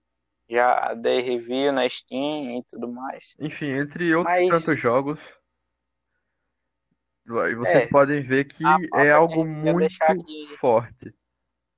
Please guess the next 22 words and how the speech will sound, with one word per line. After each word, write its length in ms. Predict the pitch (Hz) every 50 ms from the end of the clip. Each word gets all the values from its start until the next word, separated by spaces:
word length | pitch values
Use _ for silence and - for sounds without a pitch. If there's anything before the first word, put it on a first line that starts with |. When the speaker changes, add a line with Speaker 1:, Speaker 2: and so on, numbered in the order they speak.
| _ _ _ _ _ _ _ _ _ _ _ _ _ _ _ _ _
Speaker 1:
A 100 | - 139
pauta 340 | - - 147 160 - - 165
que 100 | - 165
a 40 | 165
gente 200 | 165 151 - _
quer 120 | - 151
deixar 260 | 147 151 - - 160 156
aqui 380 | 143 - - 147 151 151 147 143
de 140 | 143 147
final 480 | - - 135 147 151 151 156 156 156 147
é, 180 | 123 113 - - - _ _ _ _ _ _ _ _ _ _ _ _
pra 140 | - 196 190
que 200 | - _ 196 190
ter 180 | - - 180 175
imposto 560 | 165 156 - _ 170 185 185 - - - -
se 140 | - - -
a 60 | 151
gente 160 | 156 - - _
pode 200 | - 151 151 156
beneficiar 800 | 147 147 156 156 156 151 - - 147 - - 160 151 135 127 131
a 40 | -
população, 840 | _ - 147 - _ - 147 147 147 - - - 156 - 113 127